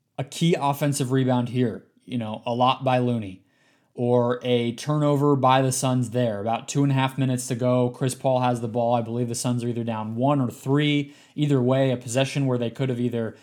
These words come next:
tied or taken the lead, and Paul drives off of a pick and roll down the right,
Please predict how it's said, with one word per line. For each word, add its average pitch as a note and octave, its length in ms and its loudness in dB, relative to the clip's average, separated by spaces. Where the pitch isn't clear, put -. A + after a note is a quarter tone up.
tied C#3+ 240 2
or C#3+ 80 2
taken C#3 320 -2
the A#2 80 -2
lead, B2+ 560 0
and A#2 480 -4
Paul C#3 260 4
drives B2+ 540 2
off B2+ 220 -4
of B2+ 100 -6
a A#2+ 40 -10
pick C#3 180 -6
and B2+ 160 -4
roll D#3+ 500 -2
down C3 340 0
the B2+ 80 -2
right, C3 320 -2